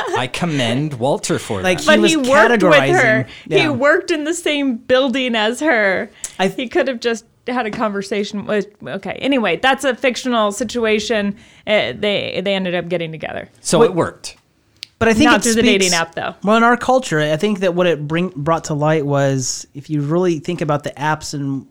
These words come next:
Speaker 2: what they try to help do is compartmentalize what you're really either seeking or wanting to know about the other person without having to really just start from ground zero. It's almost like, "Hey, here's some,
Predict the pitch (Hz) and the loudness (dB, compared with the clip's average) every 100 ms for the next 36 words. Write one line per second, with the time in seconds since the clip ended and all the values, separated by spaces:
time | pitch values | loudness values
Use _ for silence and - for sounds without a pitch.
0 | _ 139 139 151 135 147 135 143 131 147 | _ -12 -6 -6 -4 -4 -4 -6 -4 -4
1 | 135 123 - 147 131 117 139 147 143 131 | -4 -6 -6 -6 -4 -2 0 0 0 -2
2 | 127 123 117 123 120 139 135 139 135 - | -4 -6 -8 -8 -6 -4 -2 -2 -4 -8
3 | _ _ _ _ _ 170 160 139 - 208 | _ _ _ _ _ -4 -2 -2 2 2
4 | 214 202 196 156 151 151 151 147 151 143 | 2 0 2 2 2 2 0 0 -2 -2
5 | 139 143 131 - 151 - 131 139 135 131 | -2 -2 -2 -2 -4 -2 -4 -2 -2 -2
6 | 135 156 139 135 131 - _ _ _ _ | -4 -4 -2 -2 -4 -10 _ _ _ _
7 | _ _ - - _ 156 180 170 156 143 | _ _ -20 -20 _ 2 4 4 2 -2
8 | - - - 165 151 151 139 127 120 107 | -6 -8 0 0 0 -4 -2 -4 -6 -8
9 | 95 - 127 156 151 170 - 151 135 131 | -12 -14 -14 -4 -2 -2 -2 -2 -2 -4
10 | - - 170 143 180 185 - 175 156 147 | -10 -4 -2 0 0 0 0 0 0 -2